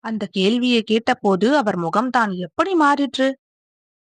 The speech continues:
சில நிகழ்ச்சிகளை இதயத்துக்குள்ளேயே இரண்டாம் முறையாக நினைத்து பார்ப்பதற்கு கூட அச்சமாக இருக்கிறதே. வெளியே எப்படி வாய்விட்டு கூற முடியும்?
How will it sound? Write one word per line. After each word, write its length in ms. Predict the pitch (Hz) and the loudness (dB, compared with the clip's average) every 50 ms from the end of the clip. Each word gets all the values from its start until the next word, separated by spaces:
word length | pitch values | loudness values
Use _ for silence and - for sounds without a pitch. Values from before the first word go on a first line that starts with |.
| _ _ | _ _
சில 240 | - 233 220 214 214 | -10 -6 -4 -4 -4
நிகழ்ச்சிகளை 680 | 202 196 190 202 220 247 247 - 311 285 285 269 269 269 254 | -4 -4 -2 0 -2 -2 -2 -2 -2 0 0 0 0 0 -2
இதயத்துக்குள்ளேயே 1120 | 240 233 233 247 254 294 294 285 - 285 285 - 277 269 262 262 277 269 262 247 247 269 311 302 | -2 -2 -2 -2 -2 -2 -2 -2 -4 -6 -4 -4 -4 -2 0 0 0 0 0 0 0 0 0 2
இரண்டாம் 520 | 254 226 220 240 285 285 311 311 311 294 | 2 2 0 0 0 2 0 2 2 2
முறையாக 560 | 294 294 285 285 285 285 285 285 269 285 277 | 0 2 2 2 2 2 0 2 2 0 0
நினைத்து 460 | 254 226 214 208 214 247 277 - 330 330 | 0 -2 -2 -4 -4 -4 -4 -4 -4 -2
பார்ப்பதற்கு 680 | 330 320 311 311 320 - 311 294 302 294 294 - 294 277 | 0 2 0 0 0 0 -2 0 0 -2 -2 -2 -6 -4
கூட 240 | - 285 285 285 277 247 | -2 0 0 2 2 0
அச்சமாக 580 | - - 226 - - - 269 269 277 285 302 302 320 | 0 -2 -6 -6 -4 -2 0 2 2 2 0 0 -2
இருக்கிறதே. 600 | 294 269 262 262 247 - 247 233 233 220 226 220 220 208 _ _ _ _ _ _ _ _ 214 | -2 -2 -2 -4 -4 -2 0 0 0 0 0 0 -2 -2 _ _ _ _ _ _ _ _ -12
வெளியே 420 | 208 202 196 202 208 220 220 208 208 | -8 -8 -6 -4 -2 0 0 0 0
எப்படி 380 | 202 196 196 - 285 294 294 269 | -2 -2 -2 -2 -2 0 0 0
வாய்விட்டு 500 | 226 226 220 254 254 285 285 - 339 339 | 0 0 0 0 0 -2 -4 -2 -4 -2
கூற 200 | - 311 311 320 330 | 0 0 2 2 2
முடியும்? 420 | 302 277 277 269 277 262 254 254 | 2 2 0 0 -2 -2 -4 -6